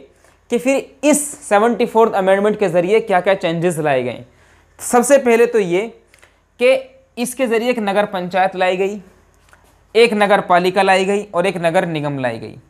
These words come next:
अब इसको हम समझेंगे कि नगर पंचायत, नगर पालिका और नगर निगम में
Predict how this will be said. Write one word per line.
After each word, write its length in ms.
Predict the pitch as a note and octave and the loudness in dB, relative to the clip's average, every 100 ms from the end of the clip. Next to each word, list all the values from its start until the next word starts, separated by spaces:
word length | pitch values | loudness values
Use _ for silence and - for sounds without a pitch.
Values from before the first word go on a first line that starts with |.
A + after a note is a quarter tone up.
| _ _ - | _ _ 0
अब 100 | G3 | 2
इसको 220 | A#3 - | 2 2
हम 80 | C4 | 2
समझेंगे 440 | C4 G#3+ F#3 F#3+ A3+ | 2 -2 0 0 0
कि 120 | A#3 | 0
नगर 260 | G3 F#3 F3+ | 0 0 0
पंचायत, 500 | F3 D#3+ F3+ F#3 G#3+ | -2 -4 2 2 2
नगर 280 | F3 E3 E3 | -2 0 0
पालिका 440 | E3 D#3 D#3 F3 | 2 0 0 0
और 120 | G3+ E3+ | 2 2
नगर 280 | D#3+ E3 D#3 | 0 -2 -2
निगम 240 | D3+ D3 | -6 -6
में 160 | D#3 | -6